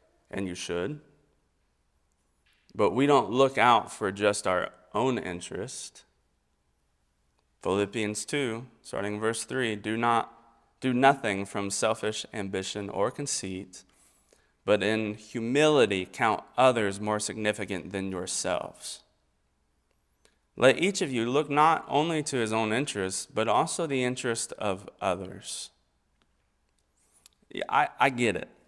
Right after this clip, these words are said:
Not everyone in, is in a position to financially meet the needs of others.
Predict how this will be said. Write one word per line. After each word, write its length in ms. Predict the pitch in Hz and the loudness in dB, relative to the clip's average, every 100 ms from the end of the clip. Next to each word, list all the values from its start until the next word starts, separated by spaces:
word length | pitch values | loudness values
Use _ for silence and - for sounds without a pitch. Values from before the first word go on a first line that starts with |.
| _ _ _ | _ _ _
Not 400 | - 110 123 - | -4 4 4 4
everyone 560 | 123 135 139 131 131 135 | 2 2 2 2 2 2
in, 380 | - 113 110 110 | -2 -4 -6 -6
is 200 | - 107 107 | -8 -6 -2
in 120 | 120 | -2
a 60 | |
position 840 | 123 139 110 110 107 - 101 98 95 _ _ _ _ _ _ _ | -2 -6 -4 0 0 -2 -6 -6 -10 _ _ _ _ _ _ _
to 140 | 117 | -6
financially 1040 | 107 - 120 104 101 101 117 - 120 110 107 | -4 -2 0 2 0 0 -2 -2 -4 -2 -2
meet 300 | 98 104 101 | -2 -4 -4
the 80 | 90 | -6
needs 320 | 95 92 87 | -4 -4 -6
of 120 | 85 | -8
others. 600 | - 87 78 76 - - | -6 -6 -8 -12 -16 -20